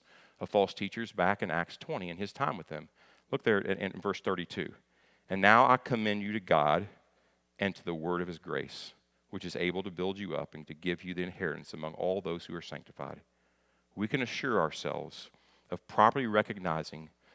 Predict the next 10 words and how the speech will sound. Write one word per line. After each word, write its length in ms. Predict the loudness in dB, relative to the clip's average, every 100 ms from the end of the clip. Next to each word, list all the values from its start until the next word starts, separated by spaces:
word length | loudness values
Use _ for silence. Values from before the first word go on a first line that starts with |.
| _
the 60 | -10
symptoms 540 | -4 -4 -4 -10 -8
of 80 | -10
false 320 | -2 0 0
teachers 640 | -4 -8 -8 -14 -14 -14 -18 _ _ _ _ _ _ _ _ _ -8
by 100 | -4
getting 260 | -4 -4 -6
into 140 | -6
God's 320 | -4 -4 -6
word. 240 | -14 -14